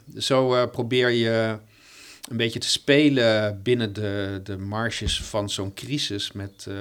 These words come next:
wat zo'n instituut kan en, en wat zinvol is f-, om te doen op dit moment. En wat het publiek ook, denk ik, v-, zal voeden, eh,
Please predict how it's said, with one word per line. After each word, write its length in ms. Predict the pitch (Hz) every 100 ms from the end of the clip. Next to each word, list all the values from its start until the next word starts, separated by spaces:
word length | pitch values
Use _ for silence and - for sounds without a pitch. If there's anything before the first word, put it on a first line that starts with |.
| 98
wat 140 | 95 98
zo'n 120 | 101
instituut 440 | 101 - - 107 -
kan 400 | 135 120 101 101
en, 200 | 98 92
en 140 | 98
wat 180 | 98 98
zinvol 440 | - 123 123 101
is 220 | 87 95 -
f-, 220 | - _ _ - - - -
om 180 | - 113
te 140 | - 104
doen 220 | 139 165
op 120 | -
dit 160 | 104 -
moment. 260 | 85 85
En 60 | 101
wat 100 | 104
het 80 | -
publiek 420 | 113 107 151 -
ook, 340 | 98 95 -
denk 220 | 95 90 -
ik, 160 | -
v-, 200 | - - -
zal 220 | - 107
voeden, 640 | 104 123 117 104 98 80 -
eh, 240 | 90 85